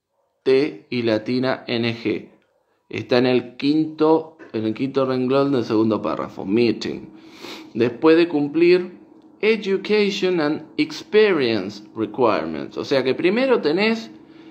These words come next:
que cumplir ciertos requisitos educativos y de experiencia. Te piden que ya tengas el postítulo hecho primero,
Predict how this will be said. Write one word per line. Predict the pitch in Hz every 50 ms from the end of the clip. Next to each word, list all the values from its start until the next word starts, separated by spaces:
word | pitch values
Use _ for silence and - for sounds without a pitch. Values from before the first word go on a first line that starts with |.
| - - - -
que | - 135 151 170 185 202 208 202 - -
cumplir | - - 143 139 135 - - 165 190 190 190
ciertos | - 185 185 180 180 185 165
requisitos | 156 156 151 156 151 156 156 143 - - 202 202 196 -
educativos | - 214 240 240 233 202 196 185 170 165 - 233 233 240 233 233 233 220 226 -
y | - 196 196
de | 190 190 190
experiencia. | 202 202 202 - 185 175 175 175 160 131 104 82 78 - - 62 - - - - - - - -
Te | - - -
piden | - - 190 185 165 135 110 95 85 62 67 - -
que | - - 131
ya | 139 165 185
tengas | - 208 208 202 190 165 -
el | 156 135 -
postítulo | - 127 131 - - 175 180 175 147 139 143 147
hecho | 165 185 170 160 - 131 113
primero, | 104 101 107 127 151 147 127 113 123 143 175 202 196 - -